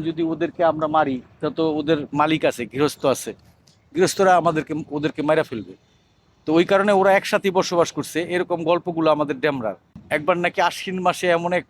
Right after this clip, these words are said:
বড় বন্যা হয়েছিল, জল উচ্ছ্বাস। এই ঢাকা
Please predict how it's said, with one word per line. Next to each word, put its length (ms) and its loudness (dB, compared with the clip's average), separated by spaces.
বড় 200 4
বন্যা 300 2
হয়েছিল, 340 -2
জল 180 2
উচ্ছ্বাস। 400 -2
এই 220 2
ঢাকা 380 0